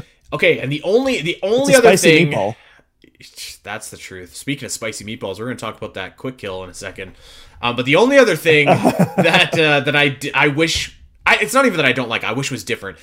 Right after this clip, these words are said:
Speaker 2: I wish this fight took a, a place a little bit later in the game so you could have a little bit more build up to it. And then that's pretty much everything that I don't like about this fight, which is very, very tiny.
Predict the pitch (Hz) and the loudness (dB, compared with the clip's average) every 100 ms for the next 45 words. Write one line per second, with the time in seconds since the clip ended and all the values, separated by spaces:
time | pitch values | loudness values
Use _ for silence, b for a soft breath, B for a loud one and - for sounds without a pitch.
0 | b - 156 214 220 - 165 170 156 - | b -2 0 0 0 0 -2 -2 -6 -8
1 | - - 131 - 117 156 240 285 233 180 | -18 -6 -6 -6 -10 -8 -6 0 0 0
2 | 135 131 123 113 104 98 95 120 110 110 | 0 -2 -2 -6 -8 -8 -8 -12 -8 -6
3 | 110 107 120 147 165 143 120 110 104 98 | -6 -8 -4 0 0 0 -4 -8 -8 -8
4 | 92 - 92 90 _ 117 117 117 117 117 | -10 -14 -14 -14 _ -8 -2 0 0 -4
5 | - 117 127 - 170 170 - 131 131 147 | -8 -6 -6 -6 -2 -2 -2 -4 -2 -2
6 | 165 143 123 107 113 98 107 104 107 95 | -4 -2 -4 -4 -10 -8 -12 -10 -12 -12
7 | - 104 104 110 - 101 - 143 151 135 | -14 -10 -10 -12 -16 -16 -2 0 2 0
8 | 123 110 120 160 | -2 -4 -6 -8